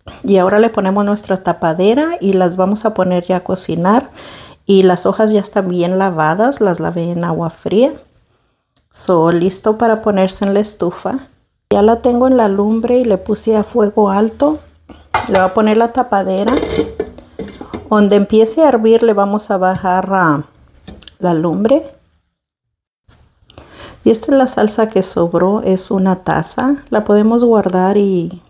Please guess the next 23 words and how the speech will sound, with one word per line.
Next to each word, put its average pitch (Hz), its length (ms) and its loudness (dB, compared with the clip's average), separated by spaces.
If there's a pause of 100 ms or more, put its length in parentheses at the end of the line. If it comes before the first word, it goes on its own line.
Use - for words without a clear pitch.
(100)
y 180 220 0
hacer 180 420 0
otra 180 340 -2
cosa 165 400 -2
otro 170 300 -2
día. 214 340 0 (1200)
Ok, 233 220 0 (160)
so - 200 0
le 208 120 4
voy 214 200 4
a 269 80 2
destapar 226 500 0
un 220 120 0
poquito 233 560 -2
aquí. 226 320 -2
Le 254 120 2
voy 220 200 2
a 214 100 2
poner 208 280 0
las 202 220 0
hojitas 196 420 0
de 185 100 2
laurel, 175 580 2